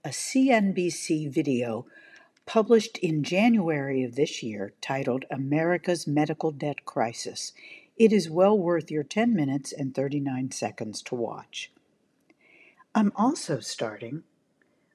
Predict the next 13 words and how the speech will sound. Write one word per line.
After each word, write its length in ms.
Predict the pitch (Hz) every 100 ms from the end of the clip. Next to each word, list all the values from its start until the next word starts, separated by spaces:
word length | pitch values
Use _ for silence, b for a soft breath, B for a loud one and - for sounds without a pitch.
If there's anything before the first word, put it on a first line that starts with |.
| -
with 380 | 190 196 - _ _ _ _
a 60 | 208
quote 500 | - - 285 196 - _ _ _
from 280 | - 220 220
The 80 | 214
Poverty 480 | 226 247 254 151 120
Trap. 420 | - 120 110 - _ B B B B
I 80 | 208
wrote 240 | 214 233 226
a 60 |
post 840 | - - - 247 240 220 - - 151
last 560 | 156 170 190 233 - -
year 500 | 226 147 104 170